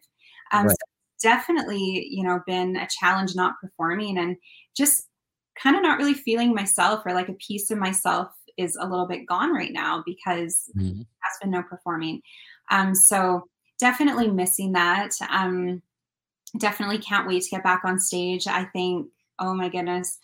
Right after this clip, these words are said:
Speaker 1: my band and I are ready to hit the road running. And initially, like, with me moving to Nashville, I was still planning to come home back to Canada every summer. My band and I are usually super busy with festivals and rodeos and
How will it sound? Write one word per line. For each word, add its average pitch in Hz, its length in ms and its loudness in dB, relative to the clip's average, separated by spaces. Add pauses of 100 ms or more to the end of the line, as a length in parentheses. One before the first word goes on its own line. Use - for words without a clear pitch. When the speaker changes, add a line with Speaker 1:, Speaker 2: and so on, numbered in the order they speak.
(140)
Speaker 1:
my 202 80 -2
band 208 260 4
and 220 100 4
I - 20 2
are 196 100 2
ready 175 220 2
to 180 80 -4
hit 180 160 -6
the 180 80 -10
road 175 240 -2
running. 170 420 0 (380)
And 208 140 4
initially, 220 680 4
like, 170 180 2
with 190 140 -6
me 190 160 0
moving 180 220 0
to 185 140 -6
Nashville, 175 600 2 (220)
I 185 60 2
was 202 120 2
still 226 180 4
planning 202 280 2
to - 100 -4
come 180 160 -4
home 220 400 2
back 180 240 4
to 185 80 -14 (100)
Canada 202 560 2
every 180 220 -2
summer. 180 580 4 (320)
My 202 140 0
band 208 240 2
and 262 100 6
I 196 60 2
are 180 60 2
usually 175 380 0
super 247 460 -2
busy 180 280 -2
with - 200 -10
festivals 185 500 -4
and 170 120 -4
rodeos 180 520 -2
and 180 120 -8